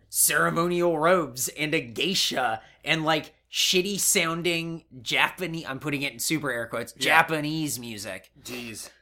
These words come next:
Speaker 1: To watch that, if you're Japanese, is like to watch Bruce Tharp if you're American,
Speaker 2: <laughs>
Speaker 1: because you see it and you go,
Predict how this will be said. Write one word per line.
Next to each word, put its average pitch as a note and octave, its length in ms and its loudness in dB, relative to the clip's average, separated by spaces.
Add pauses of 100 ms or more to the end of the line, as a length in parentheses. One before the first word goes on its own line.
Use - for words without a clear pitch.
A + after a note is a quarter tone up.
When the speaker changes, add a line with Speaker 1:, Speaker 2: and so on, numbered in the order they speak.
(100)
Speaker 1:
To F3+ 140 0
watch G3 460 4
that, B2+ 340 2 (800)
if A2+ 160 -10
you're A#2 100 -8
Japanese, A2 640 -8 (240)
is C#3 260 -4
like D#3+ 280 0
to F3 100 0
watch D3 380 4
Bruce C#3 340 -2
Tharp C3 400 -2
if - 180 -12
you're A#2 160 -6
American, B2 540 -6 (300)
Speaker 2:
<laughs> - 380 -14
Speaker 1:
because D3+ 520 0
you C#3+ 140 -6
see A#3 300 0
it D3 180 2 (720)
and D3 220 0
you D3+ 140 0
go, C#3+ 460 4